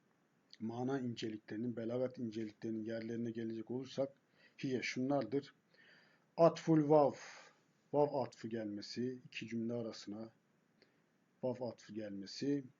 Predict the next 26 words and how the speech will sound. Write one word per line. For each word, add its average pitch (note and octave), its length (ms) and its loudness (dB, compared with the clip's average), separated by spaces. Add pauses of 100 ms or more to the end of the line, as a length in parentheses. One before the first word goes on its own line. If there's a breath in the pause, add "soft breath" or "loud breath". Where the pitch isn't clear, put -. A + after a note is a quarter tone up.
(300 soft breath)
sümme C3 400 2
tekraru C3 760 -2
ulaike, A#2+ 600 -2
sonra A#2+ 340 -4
bu A#2 40 -4
ulaikenin B2 720 -2 (240)
tekrar B2+ 340 -2
etmesi, A2 480 -8
birinci A2+ 220 -2
cümlede A2+ 480 -4 (800 soft breath)
ulaike C3 580 -2
ala B2+ 240 -2
huden B2 300 -2
min B2 160 -2
rabbihim B2 720 -2 (340)
dedi. B2 400 -2
Orada A#2+ 360 -6
bir B2 60 -6
ulaike A#2+ 420 -4
vardı. A#2 280 -2
Şimdi A#2+ 220 -6
burada A#2 260 -4
da B2+ 40 -2
ve C3+ 40 -2
ulaike A#2 680 -4
dedi. C#3 340 -4